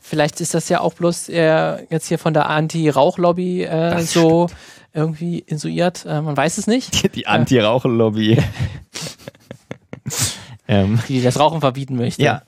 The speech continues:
Speaker 2: ich pack euch mal noch die, die Karte von den Mess-, äh, Mesh-, Messsta-, Mesh-, Messstationen. Boah Gott, Hilfe.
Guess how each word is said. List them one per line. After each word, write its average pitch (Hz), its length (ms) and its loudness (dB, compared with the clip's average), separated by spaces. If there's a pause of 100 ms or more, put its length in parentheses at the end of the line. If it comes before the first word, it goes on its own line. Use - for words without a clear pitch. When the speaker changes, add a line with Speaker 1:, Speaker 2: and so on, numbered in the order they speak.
Speaker 2:
ich - 160 -6
pack 185 160 2
euch 170 100 2
mal 143 160 2
noch 135 140 0
die, 110 220 0
die 110 140 -4
Karte 120 360 2
von 113 160 -2
den 98 100 -2
Mess-, - 400 -2 (160)
äh, 98 260 2
Mesh-, 107 400 -4
Messsta-, 113 460 -2
Mesh-, 131 500 -2 (120)
Messstationen. 110 1300 0
Boah - 220 -14
Gott, - 180 -20
Hilfe. 107 240 -2